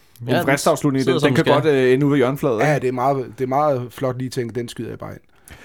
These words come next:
Speaker 1: Nå, inden vi skal over til den her Brygge-kamp, så er vi jo nået til dagens, øh, pausepunkt, og det er pausequizzen, som altid handler om, øh, modstanderholdet, eller om os selv i forbindelse med modstanderholdet. Og i, i denne udgave af Fanradioen, der er det jo før Klub Brygge, så den her quiz handler jo selvfølgelig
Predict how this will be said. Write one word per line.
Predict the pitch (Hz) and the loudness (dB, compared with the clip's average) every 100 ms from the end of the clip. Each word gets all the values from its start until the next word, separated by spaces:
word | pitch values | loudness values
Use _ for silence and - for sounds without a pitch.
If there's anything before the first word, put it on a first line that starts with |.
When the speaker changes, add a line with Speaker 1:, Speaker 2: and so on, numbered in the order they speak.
| - - _ | -20 -20 _
Speaker 1:
Nå, | 117 123 120 117 _ - | 0 2 2 -4 _ 0
inden | 165 190 208 | 2 4 2
vi | 185 | 0
skal | 175 | 2
over | 165 170 | 2 2
til | 165 | 0
den | 165 | 0
her | 175 165 147 139 | 0 2 0 0
Brygge-kamp, | 151 165 160 143 | 0 0 0 0
så | 170 | -2
er | |
vi | 170 160 | 2 2
jo | 147 | 2
nået | 156 165 | 0 0
til | 151 | 0
dagens, | 151 156 151 | 0 0 -4
øh, | 151 131 127 120 117 | 0 2 2 2 0
pausepunkt, | 131 135 190 170 156 147 | 2 2 2 0 -2 -2
og | 143 | -2
det | 165 151 | 0 2
er | 131 | 0
pausequizzen, | 131 160 226 - 190 180 170 - _ - - - - | 0 0 0 0 0 2 -2 -8 _ -20 -20 -20 -18
som | - 151 | -4 0
altid | 156 165 170 | 2 2 2
handler | 156 165 175 | 2 2 2
om, | - 143 135 | 2 0 0
øh, | 131 123 120 120 | -2 2 2 0
modstanderholdet, | 131 196 208 233 190 180 170 151 _ - _ _ - | 2 2 2 0 2 2 0 -6 _ -20 _ _ -16
eller | 69 123 | -4 0
om | 170 147 | 2 2
os | 123 | 0
selv | 156 160 135 | 0 0 -2
i | |
forbindelse | 127 123 185 208 | -2 0 2 2
med | |
modstanderholdet. | 180 180 180 160 151 147 | 2 0 -2 0 2 2
Og | 143 | 2
i, | 139 147 | 0 -4
i | 160 | -2
denne | 156 190 220 185 143 | -2 0 0 0 0
udgave | 139 196 196 151 123 | 0 0 0 0 -2
af | 113 | -4
Fanradioen, | 170 208 170 156 143 | -4 -4 -4 -4 -4
der | 143 - | -6 -6
er | 147 | -4
det | 135 | -4
jo | 117 | -2
før | 143 - | -4 -4
Klub | - 135 | -4 2
Brygge, | 202 247 | 2 2
så | - 147 | -6 -4
den | 151 | -2
her | 170 147 | -2 -2
quiz | 170 - | -4 -4
handler | 135 156 | -4 -4
jo | |
selvfølgelig | 156 139 127 147 | -4 -6 -6 -8